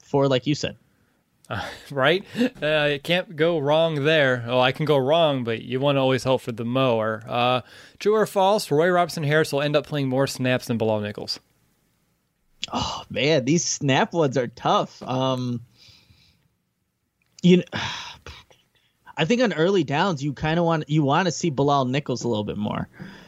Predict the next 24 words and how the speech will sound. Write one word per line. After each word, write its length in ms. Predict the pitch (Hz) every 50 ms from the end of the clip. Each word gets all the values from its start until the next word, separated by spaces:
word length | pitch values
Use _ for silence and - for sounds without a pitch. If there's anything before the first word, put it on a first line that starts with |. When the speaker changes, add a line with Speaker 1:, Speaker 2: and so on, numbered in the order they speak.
| - _ _ _ _ _ _ _ _ _
Speaker 1:
And 280 | - 120 127 127 127 127
I 40 | 127
hope 220 | 139 160 170 165
this 140 | 156 135 -
doesn't 280 | - 147 123 131 113
contradict 520 | - - 156 147 - 143 127 143 135 - 139
what 100 | 135 127
I 60 | 123
just 240 | 113 135 135 - -
said 160 | 151 143 135
about 200 | 127 131 127 104
Bilal 280 | 110 131 131 131 127 127
Nichols 320 | 135 131 - 143 120 117
not 140 | 127 104 95
having 360 | - - 160 185 180 160 135
as 140 | 135 117 117
much 180 | 131 123 120
snaps, 640 | - - - - 127 120 117 120 120 120 - - -
and 260 | 123 113 113 117 117
hopefully 380 | 113 120 151 143 - 156 147 143
it 60 | 147
equals 200 | 123 135 135 123
out. 280 | 147 151 147 135 120 -
But 240 | - 143 135 -